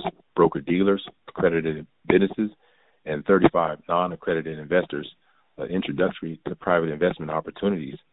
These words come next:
You're able to participate in unique deals, diversify your portfolio, invest directly in private companies. Um, it can be above average returns, uncorrelated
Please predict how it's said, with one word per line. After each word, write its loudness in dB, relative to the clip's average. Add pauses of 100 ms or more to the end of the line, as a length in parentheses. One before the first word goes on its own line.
(520)
You're 0
able -2
to -8
participate -4 (140)
in -10
unique -6
deals, 0 (440)
diversify -2
your -6
portfolio, -2 (560)
invest -2
directly -4
in -8
private -2
companies. -4 (680)
Um, -10
it -6
can -8
be -4
above 2
average 2
returns, -4 (420)
uncorrelated 0